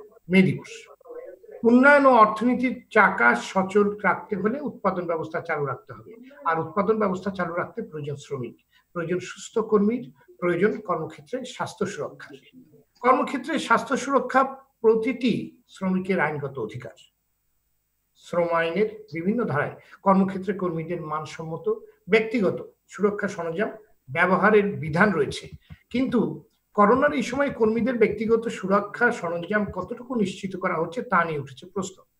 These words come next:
কর্মক্ষেত্রে স্বাস্থ্য সুরক্ষার প্রয়োজনীয় এবং মানসম্পন্ন উপকরণের অভাবে ইতিমধ্যে বহু চিকিৎসা কর্মী করোনা আক্রান্ত হয়েছেন। আক্রান্ত হয়েছেন পুলিশ, ব্যাংকার সহ বিভিন্ন পেশাজীবী, বাদ যায়নি কলকারখানা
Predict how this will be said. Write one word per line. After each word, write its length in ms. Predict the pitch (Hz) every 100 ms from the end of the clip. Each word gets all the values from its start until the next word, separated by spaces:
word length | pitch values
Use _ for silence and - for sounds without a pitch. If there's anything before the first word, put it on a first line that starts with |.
| _ _ _
কর্মক্ষেত্রে 540 | 240 269 - 254 262
স্বাস্থ্য 340 | - 214 - 214
সুরক্ষার 440 | 233 220 - 220
প্রয়োজনীয় 460 | - 180 180 202 190
এবং 160 | 190
মানসম্পন্ন 560 | 170 160 - 175 196 185
উপকরণের 460 | 139 180 214 233
অভাবে 420 | 208 143 147 196 - _ - -
ইতিমধ্যে 380 | 190 262 262
বহু 240 | 226 202 262
চিকিৎসা 420 | - - 202 226
কর্মী 300 | 220 208 208
করোনা 320 | 190 175 170
আক্রান্ত 380 | 165 - 185 196
হয়েছেন। 380 | 196 202 254 262 - - _
আক্রান্ত 420 | - - 254 247
হয়েছেন 360 | 226 220 254 208
পুলিশ, 440 | - 185 214 - -
ব্যাংকার 300 | 185 185 208
সহ 240 | - 196
বিভিন্ন 320 | 160 196 254
পেশাজীবী, 380 | - 135 131 117 _ _ - -
বাদ 280 | 180 233 214
যায়নি 280 | 262 269 214
কলকারখানা 800 | 214 208 - 202 202 196 233